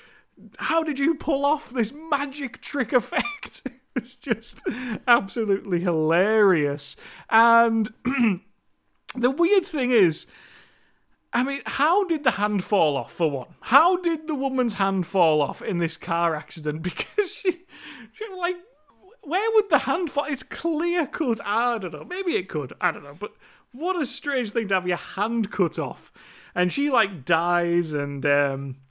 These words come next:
<laughs> she's like, "I'm going to a better place, Mitch." Oh, my goodness. Oh, my goodness. Now, we see Mitch after this car crash,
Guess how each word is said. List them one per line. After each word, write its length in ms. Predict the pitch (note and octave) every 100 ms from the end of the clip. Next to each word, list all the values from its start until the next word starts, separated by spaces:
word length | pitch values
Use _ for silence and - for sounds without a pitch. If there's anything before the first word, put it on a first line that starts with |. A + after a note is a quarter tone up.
| _ -
<laughs> 800 | - C6 A5+ - - - - -
she's 320 | - - G#3+
like, 120 | G3+ - - - -
"I'm 140 | A3+
going 260 | A#3+ A#3+ A#3
to 180 | C4
a 40 | B3
better 240 | B3 A3+
place, 420 | A3+ B3+ B3 B3+
Mitch." 320 | F#3 G3+ G3+ -
Oh, 280 | B3+ A3 G3
my 180 | D#3 D3+
goodness. 440 | D#3+ E3 D#3+ D#3
Oh, 120 | F3
my 120 | D3+ D3
goodness. 240 | D#3 D3+ - - -
Now, 400 | G3 B3 F3+ C3 - _ _ _ _ _ _ _ _ - - - - _ _ _
we 580 | F3+ B3 E4+ E4+ E4+ - _ -
see 480 | - - D#4 F#4+ D#4
Mitch 540 | G3 D3 - - - -
after 360 | A3 - B3
this 200 | G#3 A3+
car 300 | - F3+ E3
crash, 440 | - C#3 A#2+ -